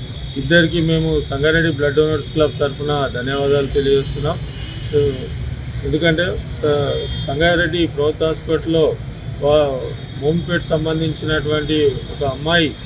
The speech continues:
పదిహేడు సంవత్సరాల అమ్మాయి అనారోగ్యంతోని ప్రభుత్వ హాస్పిటల్లో చికిత్స పొందుతుంది. ఆ అమ్మాయికి ఓ పాజిటివ్ బ్లడ్ గ్రూప్ కావాలని చెప్పి మాకు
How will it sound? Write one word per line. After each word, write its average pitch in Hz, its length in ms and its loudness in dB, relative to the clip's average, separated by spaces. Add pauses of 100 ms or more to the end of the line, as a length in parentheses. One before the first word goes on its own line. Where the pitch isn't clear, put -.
(300)
పదిహేడు 151 280 4
సంవత్సరాల 151 600 0
అమ్మాయి 143 720 0 (380)
అనారోగ్యంతోని 165 920 2 (240)
ప్రభుత్వ 143 300 0
హాస్పిటల్లో 151 400 0
చికిత్స 156 400 -4
పొందుతుంది. 143 600 0 (460)
ఆ 139 60 4
అమ్మాయికి 160 640 2 (240)
ఓ 151 120 6 (100)
పాజిటివ్ 165 320 0
బ్లడ్ 143 220 0
గ్రూప్ 165 220 -2
కావాలని 156 480 4
చెప్పి 156 400 0 (420)
మాకు 139 800 0